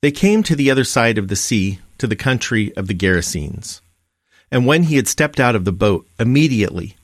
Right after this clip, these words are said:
a man out of the tombs with an unclean spirit met him. He lived among the tombs, and no one could restrain him any more, even with a chain, for he had often been restrained with shackles and chains, but the chains he wrenched apart,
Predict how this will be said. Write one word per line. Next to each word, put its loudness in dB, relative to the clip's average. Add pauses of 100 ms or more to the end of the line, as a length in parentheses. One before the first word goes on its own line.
(240)
a 2
man 2
out 2
of -2
the 0
tombs -2
with -4
an 2
unclean -2
spirit -2
met 0
him. -10 (1300)
He 2
lived 4
among 2
the 2
tombs, -4 (240)
and 2
no 4
one 2
could 0
restrain 0
him 2
any 2
more, -2 (100)
even 4
with 2
a 4
chain, 0 (520)
for -2
he 4
had 4
often 2
been 2
restrained 2
with 0
shackles 0
and 0
chains, -2
but -8
the -2
chains -2
he -2
wrenched 0
apart, -2